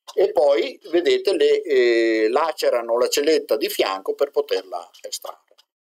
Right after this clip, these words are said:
E così adesso, ehm, parliamo del prezzo che le api pagano per l-, questa, eh, loro organizzazione così,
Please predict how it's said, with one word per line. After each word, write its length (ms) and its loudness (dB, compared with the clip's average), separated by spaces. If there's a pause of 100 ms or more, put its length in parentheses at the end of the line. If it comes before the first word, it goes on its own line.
E 120 -4
così 340 0
adesso, 1120 2
ehm, 600 -16
parliamo 640 0
del 420 0 (260)
prezzo 560 0
che 180 -2
le 140 2
api 340 0
pagano 580 0
per 220 0
l-, 460 -6
questa, 640 -2
eh, 320 -4
loro 600 2 (320)
organizzazione 1400 0
così, 600 -2